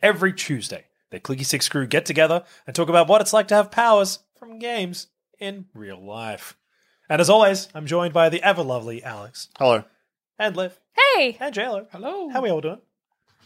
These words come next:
Speaker 4: We're
Speaker 3: Good,
Speaker 4: good.
Speaker 3: thanks.
Speaker 1: We're all excited for some girls?
Speaker 3: Always.
Speaker 1: Awesome.
Speaker 3: Always
Speaker 1: Sounds
Speaker 3: excited
Speaker 1: good.
Speaker 3: for girls.
Speaker 1: Rad.
Speaker 2: Love girls.
Speaker 1: All about girls, Alex.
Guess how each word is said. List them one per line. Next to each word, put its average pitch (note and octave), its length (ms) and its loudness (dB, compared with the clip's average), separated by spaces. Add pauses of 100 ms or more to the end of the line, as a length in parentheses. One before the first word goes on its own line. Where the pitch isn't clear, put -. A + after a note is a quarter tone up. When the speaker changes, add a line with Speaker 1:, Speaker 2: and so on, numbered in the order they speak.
(100)
Speaker 4:
We're E3 80 -2
Speaker 3:
Good, A4 140 -2
Speaker 4:
good. G3 120 0
Speaker 3:
thanks. B3+ 260 -10
Speaker 1:
We're A#3+ 60 -4
all A3+ 80 0
excited A#3 300 4
for G3+ 60 -4
some G#3+ 140 -2
girls? B3+ 500 4 (300)
Speaker 3:
Always. G3 520 -2 (680)
Speaker 1:
Awesome. G2 320 -6 (200)
Speaker 3:
Always A3 160 0
Speaker 1:
Sounds G#3+ 120 2
Speaker 3:
excited G#3+ 280 2
Speaker 1:
good. A3 40 -20
Speaker 3:
for A#3 100 -8
girls. A3 400 2 (320)
Speaker 1:
Rad. A#2 160 0
Speaker 2:
Love B2+ 160 4
girls. F#2 400 -6 (320)
Speaker 1:
All D3+ 120 0
about F3+ 200 6
girls, F3+ 220 4
Alex. F#2+ 320 -6